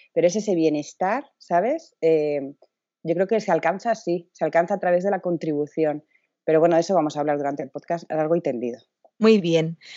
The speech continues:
Speaker 2: Bueno, pues mira, no sé qué te parece para hablar de este tema tan interesante sobre cómo
Speaker 1: Ujú.
Speaker 2: potenciar la autoestima infantil, empezar por un tema que, aunque en realidad no tenga mucho que ver, sí que, mm, bueno, o sea, sí que tiene que ver, tiene todo que ver, pero me refiero,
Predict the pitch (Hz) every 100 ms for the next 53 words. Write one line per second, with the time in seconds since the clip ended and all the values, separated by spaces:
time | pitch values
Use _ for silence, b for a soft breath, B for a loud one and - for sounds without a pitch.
0 | B B 254 202 202 226 208 190 262 311
1 | 311 254 233 247 208 220 233 170 165 180
2 | 202 202 208 175 190 185 180 - 180 170
3 | 160 151 196 185 170 208 180 165 180 185
4 | 285 196 226 165 202 185 180 175 160 175
5 | 170 160 156 220 208 254 B B B B
6 | - 226 175 208 160 262 240 269 339 B
7 | B 190 196 226 247 247 - 165 170 175
8 | 165 170 175 202 175 185 175 175 220 208
9 | 202 202 208 190 214 220 208 - 170 -
10 | 202 202 190 185 175 170 165 160 - 208
11 | 156 - 156 - 208 196 208 190 180 196
12 | 190 185 190 185 196 214 233 190 180 180
13 | 185 180